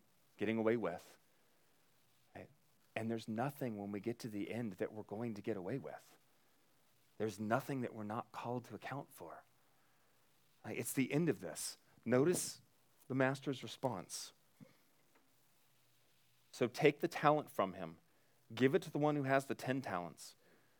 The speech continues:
For to everyone who has more, who has, uh, for to everyone who has will more be given."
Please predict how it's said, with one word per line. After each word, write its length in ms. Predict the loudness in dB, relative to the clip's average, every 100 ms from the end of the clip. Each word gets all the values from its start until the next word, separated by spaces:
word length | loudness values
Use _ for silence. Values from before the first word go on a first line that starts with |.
| _ 2
For 100 | 4
to 220 | 6 10
everyone 480 | 10 12 8 8 4
who 180 | 2 2
has 360 | 6 6 6 -2
more, 580 | 0 2 4 4 2 -10 -2
who 100 | 0
has, 460 | 6 8 8 6 -2 -8 -8 -6 -6 -6
uh, 200 | -8 -8 -14 _ _ _ _ _ -20 -20 -20 _ -10
for 240 | 2 4 4
to 320 | 2 -4 -2 2
everyone 580 | 2 4 2 2 -4 -4
who 140 | -6 -4
has 600 | -2 0 0 0 -4 -8
will 280 | -4 -2
more 260 | 0 -2 -2
be 180 | -4 -6
given." 460 | -4 -4 -4 -10